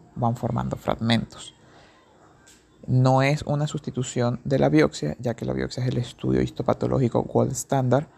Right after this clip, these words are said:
para hacer diagnóstico, pero tiene muchas ventajas, como es que se puede realizar en cualquier órgano, sirve para la pesquisa del cáncer, eh, podemos observar, eh, y saber a través de ella la respuesta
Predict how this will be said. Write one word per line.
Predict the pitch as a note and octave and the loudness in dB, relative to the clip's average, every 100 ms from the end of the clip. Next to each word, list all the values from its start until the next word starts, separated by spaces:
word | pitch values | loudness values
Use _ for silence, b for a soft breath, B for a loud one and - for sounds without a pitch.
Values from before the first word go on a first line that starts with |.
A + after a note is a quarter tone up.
| b b b _ | b b b _
para | A2+ | -8
hacer | A2 G#2+ | -6 -6
diagnóstico, | - B2 B2+ B2 - - - _ b b b b b _ - | -4 -2 -2 -2 -6 -14 -18 _ b b b b b _ 6
pero | D#3+ D#3 F#3 - _ _ _ _ _ _ _ | 6 6 0 -8 _ _ _ _ _ _ _
tiene | C3 B2 | -4 -2
muchas | B2 B2+ B2+ C3+ | -2 0 0 0
ventajas, | C#3 D3 B2+ C#3+ - | -2 2 0 0 -4
como | - C3 A#2 | -4 -2 -2
es | C3+ | -2
que | - - - - | -6 -6 -6 -8
se | - | -6
puede | A#2+ A2 | -2 0
realizar | B2 B2 - | 0 -2 -4
en | - | -6
cualquier | - - - A#2 - - | -6 -10 -6 -6 -4 4
órgano, | B2+ B2+ B2 C#3 F3+ - b b b b b | 6 6 0 -4 -6 -10 b b b b b
sirve | - A#2+ A#2 | -6 0 2
para | - A#2+ | 2 0
la | A#2+ | -2
pesquisa | - - A#2+ - | -6 -10 -10 -6
del | B2 B2 | -6 -6
cáncer, | - C3+ B2 B2+ B2 B2 - _ _ - | 0 2 2 -2 -2 -4 -6 _ _ -8
eh, | A#2 A#2 A#2 B2 - - - - | -4 -4 -4 -6 -8 -12 -18 0
podemos | A#2 A2+ B2 | 2 2 0
observar, | B2 - A#2 A#2 A#2+ A#2 - _ - | -4 -4 -4 2 4 2 -4 _ -10
eh, | B2+ B2+ | -6 -4
y | - | -4
saber | B2 A2+ A#2 | -4 0 0
a | A#2 | 0
través | A2 A#2 | -2 0
de | B2 A#2 | 2 2
ella | A#2 | 2
la | B2 | 0
respuesta | A#2+ A#2 - A#2 - C3 | -2 -4 -4 -8 -6 -10